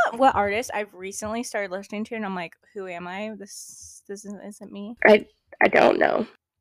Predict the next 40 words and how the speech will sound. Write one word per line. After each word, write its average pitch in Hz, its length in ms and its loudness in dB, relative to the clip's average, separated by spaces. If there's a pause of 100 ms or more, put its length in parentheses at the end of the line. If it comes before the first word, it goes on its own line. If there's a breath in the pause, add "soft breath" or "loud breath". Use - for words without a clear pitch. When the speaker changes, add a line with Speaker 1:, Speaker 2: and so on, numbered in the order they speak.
(880)
Speaker 1:
It's 240 180 -4
really 359 220 0
not 170 320 -6
that, 190 180 0
like, 165 180 -6
crazy 180 360 -10
of 170 40 -10
an 165 60 -12
idea, 170 260 -8
but 196 160 -2
Halsey. 226 640 0 (120)
Speaker 2:
Oh, 285 60 12
I 330 140 12
actually 349 260 6
really 262 200 10
like 190 200 8
Halsey, 196 300 6
and 202 140 -2
so 233 120 -2
does 226 180 -4 (280)
Zoe. - 460 -4 (1200 soft breath)
Speaker 1:
I 277 120 6
know. 330 140 6
That's 220 200 4
why 262 60 6
I'm 254 100 6
like, 240 260 0
"Ugh, 233 200 -2
why 208 100 -2
do 208 60 -2
I 214 100 -2
like 180 240 -6
this? - 400 -12
Like, 214 140 -14
I 202 40 -4
don't 208 200 -6
wanna 185 180 -10
like - 160 -14
this." - 240 -10 (280 loud breath)
But 247 220 6